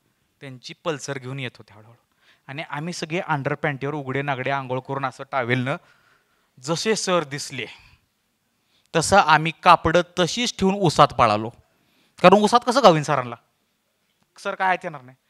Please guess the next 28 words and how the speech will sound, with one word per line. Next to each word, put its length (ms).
आणि 160
जसा 240
बाहेर 300
आलो 220
तसे 160
नुसते 280
वन 280
सगळे 260
अंगावर 260
आमचे. 240
सर 220
म्हणले, 240
"हेच 300
जर 300
इज्जतीत 440
दोन 340
फटके 380
खाऊन 200
घेतले 320
असते, 440
तर 80
अंगावर 460
हे 120
आज 260
टॅटो 260
उठले 280
असते 260
का?" 180